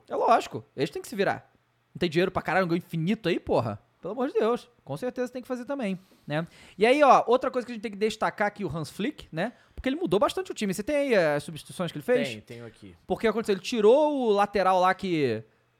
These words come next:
Speaker 2: É, não, ele tirou o Slokberg, botou
Speaker 1: É.
Speaker 2: o Sully, que tava na lateral
Speaker 1: Botou
Speaker 2: de
Speaker 1: o Sully e
Speaker 2: zagueiro,
Speaker 1: foi
Speaker 2: com o
Speaker 1: bem
Speaker 2: Rudiger.
Speaker 1: melhor.
Speaker 2: Bem melhor a
Speaker 1: Bem
Speaker 2: zaga.
Speaker 1: melhor.
Speaker 2: O Ra-, o Raul foi melhor com o apoio do Rudiger e o
Speaker 1: Aham.
Speaker 2: Sully com o apoio do Kerrer, que, né, que quase fez um gol, inclusive. O Kerrer, que é lateral, que era do P S G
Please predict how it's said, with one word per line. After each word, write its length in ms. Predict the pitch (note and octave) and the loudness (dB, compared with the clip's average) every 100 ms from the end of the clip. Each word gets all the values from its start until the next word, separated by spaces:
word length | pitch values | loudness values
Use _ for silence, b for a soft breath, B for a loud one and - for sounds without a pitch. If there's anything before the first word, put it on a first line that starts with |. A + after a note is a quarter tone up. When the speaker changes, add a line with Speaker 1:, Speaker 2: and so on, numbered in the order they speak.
| _ _ | _ _
Speaker 2:
É, 180 | C3 C#3+ | -8 -6
não, 100 | D3+ | -4
ele 60 | D3+ | -4
tirou 220 | C#3+ F3+ | 0 2
o 120 | D#3+ D#3 B2 - - | 2 0 -12 -14 -20
Slokberg, 720 | G#2 D3 - A#2 C3 D3+ E3+ - - _ - | -10 -8 -8 -8 -4 -2 -4 -10 -20 _ -2
botou 220 | B2+ D3 | 2 2
Speaker 1:
É. 60 | |
Speaker 2:
o 100 | D#3+ | 2
Sully, 400 | C#3+ - E3+ G3+ | -2 -6 -6 -6
que 80 | F3+ | -4
tava 180 | - D#3+ | -4 -2
na 60 | D3+ | -2
lateral 280 | D3+ D3 C#3 | -4 -2 -2
Speaker 1:
Botou 80 | |
Speaker 2:
de 60 | D3+ | 0
Speaker 1:
o 40 | |
Sully 100 | G3 | -2
e 20 | A3 | 0
Speaker 2:
zagueiro, 200 | F3 F3+ | -2 2
Speaker 1:
foi 100 | F#3+ | 2
Speaker 2:
com 60 | |
o 40 | F3+ | 2
Speaker 1:
bem 140 | F#3 | 2
Speaker 2:
Rudiger. 180 | E3+ F3+ | 2 4
Speaker 1:
melhor. 400 | C#3 C3+ D3+ F4+ B _ | 4 4 4 2 B _
Speaker 2:
Bem 220 | A2 D#3 | -6 -4
melhor 240 | G#3+ E3+ D#3+ | 0 0 2
a 40 | |
Speaker 1:
Bem 80 | C#3 | 0
Speaker 2:
zaga. 320 | C3+ D3 F3+ | 2 2 2
Speaker 1:
melhor. 300 | B2+ A2 G2 | -2 -2 0
Speaker 2:
O 60 | F3+ | 0
Ra-, 300 | - E3+ E3+ | 0 0 0
o 140 | F3 | -2
Raul 480 | C3 D#3+ D#3+ C3+ G#2 b b b b _ | 0 2 2 0 -6 b b b b _
foi 140 | F3 | -2
melhor 340 | F#3 F3 F3 E3+ | 0 4 4 2
com 100 | F3 | -2
o 120 | E3+ | 0
apoio 360 | D#3 D#3 E3+ E3+ | 0 2 2 2
do 100 | D3 | 0
Rudiger 520 | - F3+ F#3 F3+ F#3 | -2 -4 -2 -6 -6
e 40 | C#3+ | -2
o 40 | |
Speaker 1:
Aham. 240 | - C#3 | 0 0
Speaker 2:
Sully 260 | E3 F3+ F#3+ | -2 -6 -4
com 100 | G3 | -2
o 20 | |
apoio 300 | F3+ - E3+ | -2 0 0
do 100 | E3+ | 0
Kerrer, 560 | F3 D#3+ D#3+ B2+ G#2 - b b | -2 -2 -2 -2 -8 -12 b b
que, 80 | - | -8
né, 80 | D3 | -8
que 120 | C3+ | -6
quase 240 | - E3 | -4 -4
fez 120 | F3 F3+ | -4 -8
um 80 | F#3 | -6
gol, 140 | C#3 | -6
inclusive. 460 | B2 B2 G#2+ G#2 F#2+ b b b | -6 -8 -8 -10 -12 b b b
O 100 | - | -12
Kerrer, 300 | A#2 D3+ E3 | -4 -2 -2
que 80 | D#3 | -2
é 40 | D#3 | -4
lateral, 340 | D#3 D3+ D3 | -2 -4 -4
que 100 | D#3 | -4
era 80 | C#3 | -8
do 80 | C#3 | -6
P 100 | D3+ | -8
S 180 | D3 | -8
G 260 | C3 C3 C#4 | -10 -10 -12